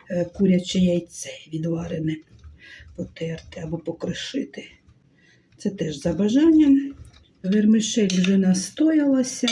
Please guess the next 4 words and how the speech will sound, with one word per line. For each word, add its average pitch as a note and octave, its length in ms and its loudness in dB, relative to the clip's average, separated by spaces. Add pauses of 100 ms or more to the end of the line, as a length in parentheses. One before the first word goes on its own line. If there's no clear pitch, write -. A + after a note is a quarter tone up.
(400)
Я A3+ 140 0
сюди G#3+ 360 0
викладаю G3 880 0 (1200)
крабові F3+ 560 -4